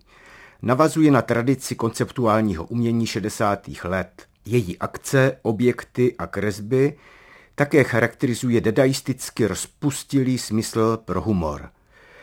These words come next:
Eva Koťátková vystavuje v galerii Jelení v Drtinově ulici patnáct v Praze pět na Smíchově. Další z finalistů, Jan Nálevka, vstřebává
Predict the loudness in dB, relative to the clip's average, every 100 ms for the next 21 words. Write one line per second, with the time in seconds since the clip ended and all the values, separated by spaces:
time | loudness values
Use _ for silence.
0 | -20 _ _ 0 0 0 0 2 2 2
1 | 4 4 2 0 0 2 4 2 2 4
2 | 4 4 2 0 0 2 2 4 4 2
3 | -2 -8 -4 -2 0 2 2 2 0 0
4 | -2 -2 -6 -8 -4 -4 -2 2 4 4
5 | 2 -2 -12 -6 0 0 0 -8 _ 2
6 | 2 2 -2 -20 _ -20 -6 -4 -2 -4
7 | -4 -6 -8 -14 -20 _ _ _ _ _
8 | _ -20 _ _ _ _ _ -8 -4 -4
9 | -4 -6 -4 -2 -4 -4 0 2 2 -2
10 | -6 -2 2 2 2 -2 -4 -8 -2 0
11 | 2 -2 _ _ -20 _ -16 -10 -2 4
12 | 6 6 6 6 6 4 0